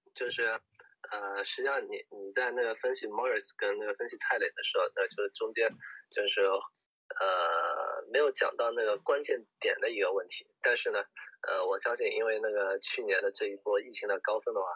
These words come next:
很多人现在都有体会了。就是对于这种渐冻症的患者，对于那些呢，就是癌症晚期，然后呢，最终无法行动这些患者，他们最终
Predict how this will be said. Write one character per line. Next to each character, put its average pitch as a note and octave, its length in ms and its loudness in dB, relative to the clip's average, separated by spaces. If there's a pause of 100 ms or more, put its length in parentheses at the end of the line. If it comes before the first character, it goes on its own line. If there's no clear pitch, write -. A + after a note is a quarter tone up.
很 F2+ 120 -6
多 G#2+ 120 2
人 G2 140 4
现 G2+ 160 2
在 - 140 4
都 G2+ 200 4 (280)
有 G2+ 160 2
体 - 180 -6
会 - 140 0
了。 - 160 -2 (280)
就 B2 160 4
是 - 200 4
对 D3 180 2
于 B2+ 80 0
这 C3 160 2
种 - 120 -2
渐 A#2+ 180 2
冻 A#2 160 0
症 A2 220 0
的 - 300 2
患 G2+ 220 0
者， - 180 -6 (220)
对 B2+ 180 2
于 A#2 120 -4
那 B2 160 2
些 A2+ 180 2
呢， A2 180 2
就 G#2+ 140 0
是 G#2+ 160 0
癌 G#2 180 2
症 A#2 200 0
晚 G2+ 200 2
期， - 200 -10
然 F#2+ 200 0
后 G2 120 -8
呢， G2 100 0
最 A2 140 -6
终 G#2+ 180 0
无 G2 160 -2
法 - 140 -2
行 G#2 240 -8
动 A#2+ 160 2
这 - 100 -10
些 G#2 120 -2
患 - 200 0
者， - 180 -10 (320)
他 - 220 2
们 - 260 4
最 G4+ 220 2
终 - 260 4